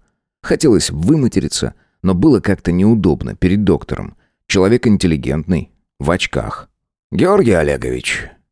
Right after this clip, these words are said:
а вы в курсе, что у вас прединфарктное состояние?" произнёс эскулап, когда бросил рассматривать кардиограмму, лежащую на его столе.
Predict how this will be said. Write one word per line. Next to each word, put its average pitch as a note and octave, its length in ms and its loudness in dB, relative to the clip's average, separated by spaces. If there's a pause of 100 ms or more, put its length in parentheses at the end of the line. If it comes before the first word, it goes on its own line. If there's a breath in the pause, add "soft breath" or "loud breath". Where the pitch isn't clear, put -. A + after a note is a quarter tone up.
(100)
а G#2+ 140 0
вы F3+ 160 2
в - 80 -10
курсе, A3+ 400 4
что F#2 300 2
у - 20 4
вас B2+ 300 0 (320)
прединфарктное D3 1160 2
состояние?" C#2 1080 -2 (460)
произнёс A2+ 520 4
эскулап, A#2+ 640 2 (280 soft breath)
когда A#2 380 2
бросил G2 500 2
рассматривать F#2+ 640 2
кардиограмму, G#2+ 720 2
лежащую F2+ 580 2
на E2 140 0
его E2 160 2
столе. C2+ 420 -2